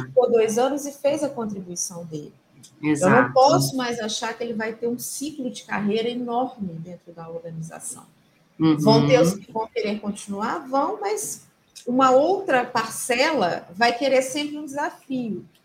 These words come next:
Speaker 1: E aí cabe a nós entender, assim, se ele, esse é o do ciclo curto, quais são os ciclos
Speaker 2: Uhum.
Speaker 1: curtos dentro da empresa que eu posso encantá-lo?
Speaker 2: Perfeito. É, e você trocou em do-, dois pontos aí, o quiet quitting, né?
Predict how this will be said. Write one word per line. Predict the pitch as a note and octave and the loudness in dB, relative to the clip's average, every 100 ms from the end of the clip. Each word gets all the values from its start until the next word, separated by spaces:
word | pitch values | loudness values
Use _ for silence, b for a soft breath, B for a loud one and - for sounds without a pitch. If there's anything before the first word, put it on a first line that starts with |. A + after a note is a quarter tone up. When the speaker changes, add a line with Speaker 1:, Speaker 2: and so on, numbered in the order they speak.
| _ _ - | _ _ -12
Speaker 1:
E | G#3 | 2
aí | A3 A3+ | 2 2
cabe | B3+ C4+ B3+ D4 | 0 -2 -2 -4
a | |
nós | D#4 B3+ B3 B3+ | -4 -4 -4 -6
entender, | C4 C4+ B3+ A3+ | -8 -8 -8 -8
assim, | G#3+ G#3+ G3 | -8 -6 -8
se | - A#3+ | -6 -4
ele, | C#4+ D4 | -4 -2
esse | A3+ D4+ D#4+ | 0 2 0
é | |
o | D4+ | -4
do | C4 | -6
ciclo | C4 A#3+ G#3+ G3+ - | -8 -8 -4 -6 -4
curto, | D#4+ E4+ - - G#3 - _ _ | -4 -6 -6 -10 -10 -10 _ _
quais | F#4 C#5 | -2 -2
são | C5+ G#4 | -2 0
os | G3+ | 4
ciclos | G3+ F#3+ F#3+ G3 | 6 4 2 4
Speaker 2:
Uhum. | G#3+ A#3+ | 2 2
Speaker 1:
curtos | - D4+ - - | -4 -8 -10 -6
dentro | D4 E4 D4 | -6 -6 -8
da | C4 | -6
empresa | B3+ B3+ B3 B3 B3 | -6 -6 -6 -6 -4
que | B3+ | -6
eu | |
posso | B3 A3+ A3+ - A#3+ | -6 -4 -4 -6 -10
encantá-lo? | A#3 A#3+ A#3+ - C#3+ - - _ _ _ _ _ | -6 -8 -6 -6 -6 -6 -18 _ _ _ _ _
Speaker 2:
Perfeito. | G3 F3 E3+ D#3+ D3+ D3+ D3+ D3+ D3+ - _ _ _ _ _ _ B B B | -2 -2 0 2 2 0 -2 -6 -6 -10 _ _ _ _ _ _ B B B
É, | A3 G#3 F#3+ G3+ | 6 8 6 2
e | F#3+ | 2
você | G3 A3 | 2 2
trocou | A#3 A3 A#3+ | 2 4 4
em | G#3+ | 4
do-, | A3+ G#3 | 2 4
dois | G3+ B3 | 4 4
pontos | - A#3 A3 | 2 -2 2
aí, | G#3 F#3 | 2 2
o | F3+ | 6
quiet | A3 A#3 A3 | 4 4 -2
quitting, | - C4 C4 G#3 | 0 0 2 0
né? | F#3+ G3+ G3 | 4 4 4